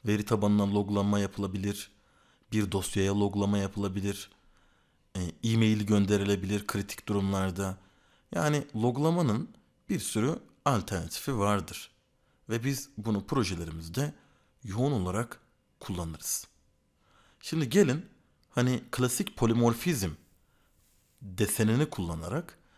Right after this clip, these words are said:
yapısını kullanarak, e, bu örneği uygulamaya çalışalım. New Java Class diyorum. Mesela ben bir tane base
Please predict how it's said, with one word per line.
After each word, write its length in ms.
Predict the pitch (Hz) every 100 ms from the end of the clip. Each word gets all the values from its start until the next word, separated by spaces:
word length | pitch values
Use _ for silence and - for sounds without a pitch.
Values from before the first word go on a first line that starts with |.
| _
yapısını 420 | 107 - - 135 143
kullanarak, 640 | 90 80 76 107 160 - _ _ -
e, 40 | 95 85 64 78 69 -
bu 300 | - 139 110
örneği 340 | 90 92 143 -
uygulamaya 500 | 104 101 90 85 98
çalışalım. 480 | - 78 - - 101 _ - - _ _ - _ _ - -
New 220 | 190 156
Java 300 | 143 113 85
Class 380 | - - - - - _ _ -
diyorum. 260 | 90 78 92 _ _ _ - - - - - - -
Mesela 500 | - - 127 131 117
ben 260 | 131 131 - - - - -
bir 100 | 185
tane 400 | 104 82 90 - - - -
base 360 | 185 165 160